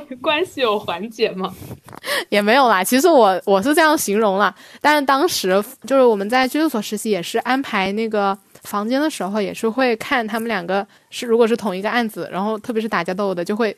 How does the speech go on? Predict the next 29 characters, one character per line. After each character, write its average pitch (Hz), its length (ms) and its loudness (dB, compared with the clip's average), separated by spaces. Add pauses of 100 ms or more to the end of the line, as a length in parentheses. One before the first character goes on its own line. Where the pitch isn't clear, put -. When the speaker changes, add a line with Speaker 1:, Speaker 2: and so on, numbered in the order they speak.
(140)
Speaker 2:
把 175 160 0
他 214 80 -2
们 214 100 0
两 190 80 -2
个 180 140 -2
分 202 240 -2
开 208 200 -2
关 202 220 -4
在 208 80 -2
不 208 100 -6
同 214 160 -8
的 170 80 -10
房 165 220 -6
间， 160 180 -12 (460)
避 254 140 2
免 185 180 0
他 196 100 0
们 202 160 -2
在 214 220 2
里 175 140 -4
面 175 320 -8
继 262 120 2
续 254 120 4
打 170 180 2
架 175 180 -2
斗 180 120 0
殴。 170 140 0 (920)
<laughs> - 1040 -12
Speaker 1:
哎， 320 160 4